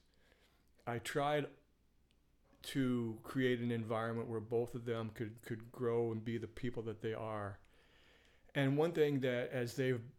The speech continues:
both entered into adult life, I trust both of my children to make, to have, to, to, to have strong values, to make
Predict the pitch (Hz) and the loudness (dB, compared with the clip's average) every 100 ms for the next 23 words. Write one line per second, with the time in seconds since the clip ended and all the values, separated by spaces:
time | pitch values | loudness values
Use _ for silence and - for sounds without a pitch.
0 | 165 135 139 143 - - _ _ _ - | -4 2 4 4 0 -16 _ _ _ 0
1 | 139 135 131 127 123 131 120 123 123 127 | 0 4 2 4 2 0 0 2 2 2
2 | 110 107 107 - - - _ _ _ _ | -2 -2 -6 -10 -18 -20 _ _ _ _
3 | _ _ - 135 127 147 143 139 131 - | _ _ -8 -2 0 2 2 0 -4 -10
4 | - 135 123 - 120 123 120 120 110 107 | -2 0 0 -2 -4 -2 -2 -4 -4 -4
5 | 104 - 113 104 117 110 104 - 123 117 | -6 -6 -6 -6 -10 -12 -10 -4 -2 0
6 | 110 - - _ - 113 117 113 104 - | -2 -6 -20 _ -8 -4 -2 -2 -4 -12
7 | - - - - 123 117 - - 131 117 | -20 -20 -20 -6 -4 -2 -6 -4 -4 -2
8 | 131 - 147 - 151 - - 127 123 120 | -6 -8 -10 -10 -12 -12 -4 -2 0 -2
9 | 120 - 139 135 151 143 127 127 127 127 | -2 -4 -2 0 2 2 2 2 0 0
10 | 127 127 - 120 117 113 | -2 -6 -6 -2 0 -2